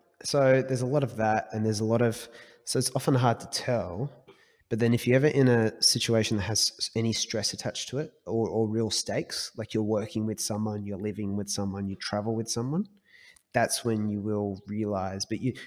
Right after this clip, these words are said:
walking on the street, talking to someone, but Robert Greene points out that you can look at their eyes. Their eyes are very rarely, like, really looking at you. They're always thinking about themselves. So their eyes, their eye contact will often be poor 'cause they,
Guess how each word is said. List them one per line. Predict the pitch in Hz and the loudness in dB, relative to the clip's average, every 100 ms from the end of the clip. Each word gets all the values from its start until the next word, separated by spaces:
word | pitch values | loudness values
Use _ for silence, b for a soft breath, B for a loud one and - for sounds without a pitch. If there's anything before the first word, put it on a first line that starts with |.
| - | -2
walking | 123 147 196 175 | 2 4 6 6
on | 143 | 6
the | |
street, | - - 123 113 | 4 2 0 -2
talking | - 113 113 | -2 -2 -2
to | 107 | -4
someone, | - 101 90 87 151 - _ _ _ _ _ 120 | -6 -8 -8 -10 -14 -14 _ _ _ _ _ 0
but | |
Robert | 131 147 156 | 2 2 2
Greene | 156 | 0
points | 135 143 135 | 2 0 2
out | 127 120 - | 2 4 2
that | 117 - B B B B _ | 0 0 B B B B _
you | 113 | -4
can | 117 117 | 0 0
look | 117 | 0
at | - 120 | -2 -2
their | 110 - | -2 -2
eyes. | 104 117 196 226 - - _ _ | -2 0 0 -2 -6 -12 _ _
Their | 107 - | -6 0
eyes | 110 120 123 | 2 2 2
are | |
very | 110 107 107 | 0 0 -2
rarely, | 101 104 104 95 110 - _ _ _ - | -2 -4 -4 -4 -8 -10 _ _ _ -10
like, | 107 101 | -8 -4
really | 110 104 104 - _ _ _ _ | -2 -2 -8 -12 _ _ _ _
looking | 113 - 117 | -6 -2 -2
at | 117 | 0
you. | 127 165 | 0 2
They're | 123 | 2
always | 117 113 | 2 2
thinking | - 120 110 | 0 0 0
about | 104 - | -2 -4
themselves. | 104 - 104 131 185 | -2 0 2 0 2
So | - | 0
their | 123 110 | 0 0
eyes, | 113 117 123 120 113 - | 0 2 2 0 -6 -6
their | 117 - | -6 -2
eye | 113 | -4
contact | - 113 - 107 - | 0 -2 -2 -8 -6
will | 110 | -8
often | 104 104 | -6 -6
be | 98 | -6
poor | - 113 101 95 | -6 -4 -2 -4
'cause | - 104 | -8 -6
they, | 107 | -6